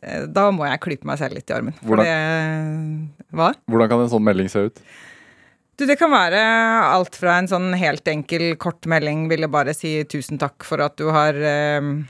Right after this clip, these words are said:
Speaker 1: gitt meg denne informasjonen, og nå kan jeg, føler jeg, føler jeg er bedre rustet til å gjøre bedre matvalg, og både for meg og familien min.» Og så kan det være lengre historier med, altså sykdomshistorier, eller det ofte, det handler ofte mye om sånn diffuse helseplager, da.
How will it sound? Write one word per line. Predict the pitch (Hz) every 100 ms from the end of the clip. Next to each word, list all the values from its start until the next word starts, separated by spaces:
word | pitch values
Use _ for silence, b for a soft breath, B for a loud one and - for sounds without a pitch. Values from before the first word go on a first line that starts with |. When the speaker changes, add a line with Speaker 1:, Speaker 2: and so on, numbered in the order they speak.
| b b _ _
Speaker 1:
gitt | 180 170 170
meg | 170
denne | 165 151 156 160 160
informasjonen, | 160 160 160 - 139 135 147
og | 151 147
nå | 147 139
kan | 151
jeg, | 147 147 147 147 -
føler | - 190 185
jeg, | 185
føler | 214 202
jeg | 185
er | 180
bedre | 180 190
rustet | 190 151 139
til | 175
å | 151
gjøre | 156
bedre | 135 156
matvalg, | 165 147 - 139 139
og | 151 147 147 147 B B B B B
både | 170 156
for | 147
meg | 147 151
og | 143
familien | 156 143 151 156
min.» | 151 156 156
Og | 156
så | 269 254
kan | 311 269
det | 226
være | 170 180 190
lengre | 196 170 151 156 160 165
historier | 196 - 160 139 151 170
med, | 170 160
altså | 160 180 170 165
sykdomshistorier, | - 269 - 202 - 214 202 185 190 196 196
eller | 185 185
det | - - - -
ofte, | 208 -
det | 196
handler | 220 196 208
ofte | - 202
mye | 190 175
om |
sånn | 180 185 180
diffuse | 214 - 185 156 - -
helseplager, | 226 190 - 135 139 127
da. | 214